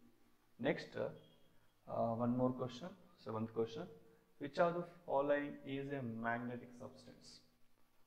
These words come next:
So which of the following is a magnetic substance? Actually, this question is based on the, uh, property of magnetic materials. Based on the property of magnetic materials,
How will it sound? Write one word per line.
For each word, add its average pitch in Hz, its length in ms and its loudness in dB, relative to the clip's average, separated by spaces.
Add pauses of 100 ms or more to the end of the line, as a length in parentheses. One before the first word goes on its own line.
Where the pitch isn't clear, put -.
(360)
So - 60 -8
which 117 220 0
of 127 180 6
the 131 160 0
following 120 360 0
is 117 140 0
a 113 40 -2
magnetic 110 480 -6
substance? - 420 -14 (160)
Actually, 127 480 -4 (160)
this 131 160 -10
question 131 380 -14
is 127 80 -12 (100)
based 110 320 -8
on 117 220 -10
the, 113 100 -6 (720)
uh, 110 220 -8 (160)
property 117 460 -4
of 120 100 -2 (180)
magnetic 110 440 -10 (100)
materials. 87 400 -16 (580)
Based 113 240 -8
on 113 100 -8
the 113 180 -16
property 117 360 -6
of 123 80 -4 (120)
magnetic 110 500 -10
materials, 113 400 -12